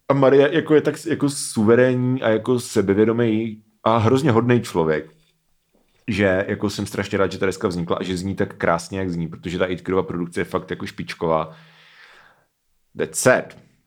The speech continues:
To je nefér, jakože prostě kdyby Kiešlovsky neexistovaly nikdy, tak jako nebudeš mít tenhle ten jako hindsight twenty twenty a budeš to užívat jinak. Ale protože prostě Kiešlovsky existovaly, tak, eh,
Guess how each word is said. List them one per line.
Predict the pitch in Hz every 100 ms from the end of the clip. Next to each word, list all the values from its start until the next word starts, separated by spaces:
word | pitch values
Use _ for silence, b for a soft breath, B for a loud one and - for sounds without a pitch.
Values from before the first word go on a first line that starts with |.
| _ b b b b _ _ _ _ -
To |
je | 131
nefér, | 135 143 - 76 78
jakože | 98 104 101 107
prostě | 110 - 120
kdyby | 101 104 110
Kiešlovsky | 117 104 117 - 120
neexistovaly | 104 98 - 113 117
nikdy, | 113 98 92 92
tak | 107 90
jako | 107 110 107
nebudeš | 101 104 101
mít | 110 104
tenhle | - 101 101
ten | 101 101
jako | 98 107
hindsight | 92 98 107 101
twenty | 104 98 107
twenty | 107 98 85 92 98 B B B
a | 101
budeš | 101 98
to | 113
užívat | 98 107 104
jinak. | 107 76 - - B B B
Ale | 104
protože | 90 - 107
prostě | 104 104 110
Kiešlovsky | 104 - 104 -
existovaly, | 87 104 117 147 147 135 135 b b b b _ _ _ _ _
tak, | 104 101 -
eh, | 107 98 98 101 101 98 95